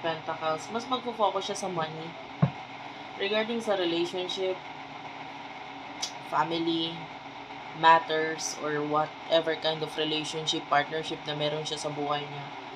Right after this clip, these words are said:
Nakita tayo dito ng problema, Nine of Wands, ah, Nine of Swords.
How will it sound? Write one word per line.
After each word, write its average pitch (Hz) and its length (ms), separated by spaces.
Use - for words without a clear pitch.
Nakita 170 320
tayo 160 200
dito 160 200
ng 156 240
problema, 147 480
Nine 143 240
of 143 160
Wands, 135 560
ah, 165 80
Nine 156 240
of 147 120
Swords. 143 600